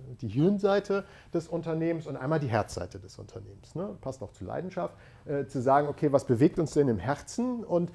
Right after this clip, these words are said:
was ist das, was man so jetzt so verkopft, äh, sich Unternehmen, als Unternehmen vorstellen würde. Und im ersten Step haben wir Mitarbeiter-Workshops gemacht. Ich habe mir einen Berater geholt, einen Markenberater. Ähm, ich bin immer offen für sowas, für Berater.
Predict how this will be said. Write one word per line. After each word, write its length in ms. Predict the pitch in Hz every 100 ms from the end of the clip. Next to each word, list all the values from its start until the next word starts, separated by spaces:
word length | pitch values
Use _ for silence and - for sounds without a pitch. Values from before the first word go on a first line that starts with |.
| - -
was 160 | 156 156
ist 160 | 160 175
das, 200 | 160 147
was 180 | 143
man 200 | 151 147
so 100 | 135
jetzt 160 | 143 139
so 80 | 131
verkopft, 480 | 135 - 156 - -
äh, 440 | - 139 135 123
sich 220 | 117 131
Unternehmen, 540 | 113 113 127 104 104 95 - - - -
als 160 | 113
Unternehmen 400 | 120 110 107 104
vorstellen 540 | 95 92 - - 82 82
würde. 200 | 87 95
Und 140 | 139
im 80 | 165
ersten 340 | 170 202 202
Step 240 | - 208 220 - - -
haben 280 | - 156 170
wir 300 | 156 156 135 -
Mitarbeiter-Workshops 1040 | 160 226 190 202 202 190 202 202 214 196
gemacht. 280 | - 196 208
Ich 80 | -
habe 160 | - 120
mir 40 |
einen 120 | 107
Berater 480 | - 113 110 156 180
geholt, 420 | 175 160 190 220 - 139 123
einen 160 | 104
Markenberater. 960 | 98 95 - 151 160 156 156 165 - 180 - - _
Ähm, 520 | - 139 131 131 123 120 107
ich 100 | -
bin 140 | 117
immer 240 | 104 95
offen 240 | - - 160
für 140 | 156
sowas, 340 | 151 156 156 -
für 160 | 139
Berater. 540 | 131 131 135 147 151